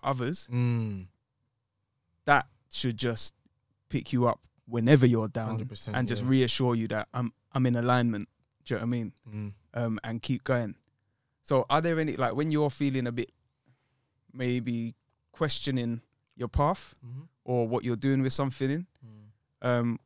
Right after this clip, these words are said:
Speaker 1: what, what's your, what's your coping mechanism? How do you, how do you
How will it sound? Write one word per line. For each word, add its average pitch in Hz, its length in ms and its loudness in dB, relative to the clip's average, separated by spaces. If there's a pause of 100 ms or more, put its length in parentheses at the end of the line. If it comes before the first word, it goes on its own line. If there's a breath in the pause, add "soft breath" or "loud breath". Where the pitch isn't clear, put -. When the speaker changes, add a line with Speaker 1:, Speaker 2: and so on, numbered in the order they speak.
Speaker 1:
what, 156 200 -4
what's 143 240 -2
your, 147 180 0
what's - 220 -2
your 160 160 2
coping 110 320 -2
mechanism? 104 420 -8
How 127 160 -2
do 131 100 -2
you, 127 340 -2
how 131 180 -2
do 123 100 -6
you 120 320 -4